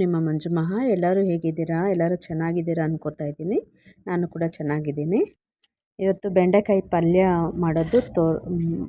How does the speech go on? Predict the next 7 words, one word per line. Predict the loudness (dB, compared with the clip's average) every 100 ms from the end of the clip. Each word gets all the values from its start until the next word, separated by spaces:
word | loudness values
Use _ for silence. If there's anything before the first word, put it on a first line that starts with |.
| -12 -20 _ -4
ತೋರಿಸ್ಕೊಡ್ತಾ | -2 -2 -6 -8 -4 -4
ಇದ್ದೀನಿ. | -2 -2 -2 -6 _ _ _ -20 -20 -20 _ _ -6
ನನ್ನ | 2 4
ಮಕ್ಕಳಂತೂ | 4 4 2 2 -2 0
ಸಾಂಬಾರಲ್ಲಿ, | 0 2 4 4 4 2 0
ಸಾಂಬ್-, | 0 2 2
ಬೆಂಡೆಕಾಯಿ | 4 4 2 -2